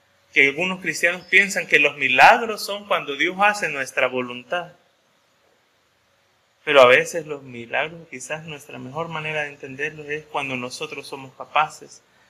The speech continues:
de hacer la voluntad de Dios. Y la voluntad de Dios es el amor. Es amarnos, es aceptarnos.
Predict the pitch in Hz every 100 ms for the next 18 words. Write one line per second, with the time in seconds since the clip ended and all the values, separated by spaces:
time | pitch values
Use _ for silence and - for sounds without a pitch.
0 | _ 131 127 - 160 160 156 131 127 120
1 | 120 - 135 135 127 120 123 131 135 -
2 | - _ _ _ _ _ _ _ _ _
3 | _ 127 131 120 120 120 117 127 127 127
4 | 123 127 160 175 - 135 135 127 127 131
5 | _ _ _ _ _ _ _ _ _ _
6 | _ _ _ _ _ _ 127 131 120 131
7 | 147 127 117 _ - _ 131 131 - 123
8 | - 131 135 127 - _ _